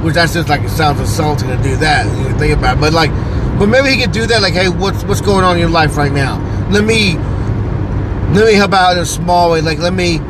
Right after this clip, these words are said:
uh, buy you a house. Or let me pay off, let me pay off the rest of your house. Let me send your kids, kids to, to college. Let me send you, like, yeah, let me send your grandkids to college, your great-grandkids to college. They will never need nothing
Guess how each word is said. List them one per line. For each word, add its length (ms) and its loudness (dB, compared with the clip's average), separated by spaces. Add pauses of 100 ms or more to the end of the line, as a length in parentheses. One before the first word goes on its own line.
(400)
uh, 320 2 (160)
buy 220 4
you 180 0
a 40 0
house. 440 -2
Or 100 -2
let 200 0
me 60 -6
pay 180 0
off, 240 2
let 200 0
me 60 -2
pay 120 2
off 120 0
the 60 -4
rest 140 -2
of 80 -6
your 80 -2
house. 420 2 (300)
Let 100 0
me 80 0
send 160 0
your 180 0
kids, 600 0
kids 440 0 (600)
to, 320 0
to 180 -2
college. 580 2 (280)
Let 100 2
me 60 4
send 160 -2
you, 80 0 (160)
like, 120 2
yeah, 140 2
let 80 2
me 80 0
send 160 0
your 80 2
grandkids 640 0
to 60 -2
college, 280 0
your 160 2
great-grandkids 1600 0
to 80 0
college. 440 2 (380)
They 140 4
will 100 2
never 240 2
need 200 0
nothing 500 0